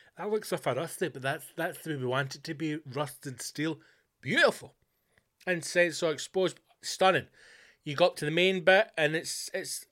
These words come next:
almost feels like the deck of a ship in some parts. It's, I can't say this strong enough.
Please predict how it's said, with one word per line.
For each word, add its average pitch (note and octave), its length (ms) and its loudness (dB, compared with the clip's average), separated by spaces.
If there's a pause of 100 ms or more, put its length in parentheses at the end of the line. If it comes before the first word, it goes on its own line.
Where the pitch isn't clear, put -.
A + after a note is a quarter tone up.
(140)
almost D#3+ 360 2
feels C3+ 180 -2
like G#2 100 -6
the A#2+ 60 -6
deck - 260 -4
of B2 60 -6
a A2+ 60 -8
ship - 400 -2
in F3+ 120 -4
some E3 220 -2
parts. - 380 -4
It's, F3 180 -4 (160)
I F#3 100 -2
can't D4 380 2
say F3+ 160 2
this D#3 140 0
strong D3 260 2
enough. C#3 220 0